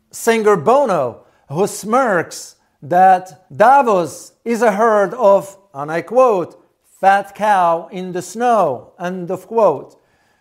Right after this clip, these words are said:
The reality is that the World Economic Forum,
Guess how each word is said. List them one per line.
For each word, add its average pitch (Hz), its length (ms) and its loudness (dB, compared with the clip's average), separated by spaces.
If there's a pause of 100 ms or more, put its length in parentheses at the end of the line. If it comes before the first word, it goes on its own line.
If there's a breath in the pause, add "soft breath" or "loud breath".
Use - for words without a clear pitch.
(100)
The 196 160 0
reality 240 600 2
is 180 160 -6
that 170 220 -2
the 170 60 -6
World 226 280 2
Economic 220 560 -6
Forum, 160 560 -2